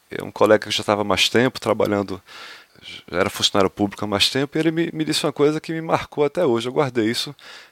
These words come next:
Dez anos depois, eu me lembro claramente da frase. Ele disse o seguinte: "Olha, Saulo, o serviço público é assim. Quem quer trabalhar, tem trabalho que não acaba mais.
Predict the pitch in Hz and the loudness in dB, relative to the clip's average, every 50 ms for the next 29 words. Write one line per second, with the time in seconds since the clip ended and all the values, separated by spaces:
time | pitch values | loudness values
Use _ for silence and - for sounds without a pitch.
0 | _ _ - 104 110 127 151 139 - 135 139 117 131 123 - - 117 123 127 143 | _ _ -6 4 6 6 6 8 6 2 2 2 2 2 2 2 0 0 0 -2
1 | 139 131 123 127 131 127 127 - - 139 147 160 156 127 120 123 - 135 123 - | -2 -2 -2 0 0 -2 -4 -2 2 4 4 6 6 4 4 2 0 0 -2 -2
2 | - - - 104 87 90 92 110 104 - - 110 - - - 131 113 95 90 - | -2 -2 0 0 0 0 -2 -4 -4 -4 -4 -4 -4 -6 -6 -6 -6 -6 -6 -6
3 | - - - _ - - - - - - - - - _ - - - - 131 120 | -8 -10 -10 _ -18 -20 -18 -18 -18 -20 -20 -20 -20 _ -10 -4 2 4 6 6
4 | 95 87 92 - - - - - - - - _ - - - 131 127 156 151 - | 4 4 -2 -8 -20 -20 -20 -20 -20 -20 -20 _ -8 -4 -4 -2 0 0 0 0
5 | - - 151 147 - - - 156 - - - - 92 - - - - - - - | 0 0 0 0 0 2 4 4 4 4 2 -2 -4 -8 -10 -14 -16 -18 -20 -20
6 | _ _ - 165 170 - 180 160 - 139 147 135 131 120 101 107 107 110 123 135 | _ _ -4 -4 0 2 0 0 2 2 2 4 4 2 4 4 4 4 4 2
7 | 139 - _ _ - - 139 - - 139 113 95 104 104 113 120 127 131 135 131 | 0 -6 _ _ -6 -6 -6 -2 -2 -2 0 2 2 2 2 2 0 -2 -6 -6
8 | - - - 120 120 120 113 - - 120 127 131 117 107 92 90 95 - - - | -8 -10 -10 -4 -2 -2 0 2 2 2 4 2 0 0 -2 -6 -6 -6 -6 -8
9 | - | -10